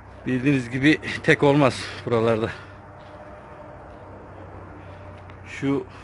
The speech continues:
havalandırma yerlerini görüyorsunuz arkadaşlar. Burada da bir tane kaya mezarı olabilir. Çünkü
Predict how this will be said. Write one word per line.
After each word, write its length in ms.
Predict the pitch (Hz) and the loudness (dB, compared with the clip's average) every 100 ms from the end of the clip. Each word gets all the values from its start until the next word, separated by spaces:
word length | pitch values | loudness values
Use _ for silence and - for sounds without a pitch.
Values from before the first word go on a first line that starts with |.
| - - - - - - - - - - - | -20 -20 -20 -20 -20 -20 -20 -20 -20 -20 -6
havalandırma 580 | 120 123 131 135 139 143 | 0 2 2 0 -2 -2
yerlerini 300 | 139 135 143 | -2 -2 -2
görüyorsunuz 400 | 135 131 120 117 | -2 -2 -4 -6
arkadaşlar. 460 | 120 117 113 - 107 - - - - - - - - - - - - - - - - - - - - - - - - - - - - - - - | -8 -8 -10 -12 -16 -18 -20 -20 -20 -20 -20 -20 -20 -20 -20 -20 -20 -20 -20 -20 -20 -20 -20 -20 -20 -20 -20 -20 -20 -20 -20 -20 -20 -20 -20 -12
Burada 260 | 123 127 143 | -6 -2 0
da 140 | 143 | 0
bir 40 | 139 | 0
tane 360 | 147 131 143 151 - - - - - - - - - - - - | 0 0 0 -4 -10 -20 -20 -20 -20 -20 -20 -20 -20 -20 -20 -2
kaya 180 | 123 139 | 2 4
mezarı 360 | 139 127 127 120 | 4 4 4 4
olabilir. 420 | 113 113 113 139 | 4 2 0 -4
Çünkü 380 | - 127 156 | -4 -4 -4